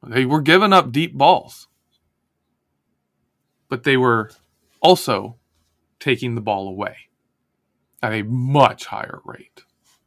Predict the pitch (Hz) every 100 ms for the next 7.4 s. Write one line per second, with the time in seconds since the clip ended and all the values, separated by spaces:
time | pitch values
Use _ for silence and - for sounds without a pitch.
0 | _ _ - 113 120 131 110 - 117 -
1 | - - - _ _ _ _ _ _ _
2 | _ _ _ _ _ _ _ _ _ _
3 | _ _ _ _ _ _ _ _ _ _
4 | _ _ _ _ - 175 220 220 220 202
5 | 170 151 160 135 143 151 135 135 120 123
6 | 120 151 139 120 - 135 139 123 120 120
7 | 104 120 104 -